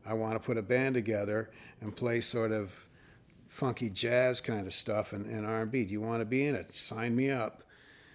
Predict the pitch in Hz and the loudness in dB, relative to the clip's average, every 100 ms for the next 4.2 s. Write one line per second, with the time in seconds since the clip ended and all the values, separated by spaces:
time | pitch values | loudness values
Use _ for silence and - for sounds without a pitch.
0 | - - - 131 117 127 147 156 143 127 | -20 -12 -2 2 4 8 10 10 8 4
1 | 117 120 110 117 117 - 131 131 135 117 | 2 2 2 2 0 2 4 4 4 2
2 | 101 82 92 101 104 107 110 110 - 110 | 2 -2 -2 -2 -2 -2 -2 -2 -2 -2
3 | 107 - 107 - - _ _ _ - - | -4 -6 -10 -10 -20 _ _ _ -16 -6
4 | 113 113 | 0 0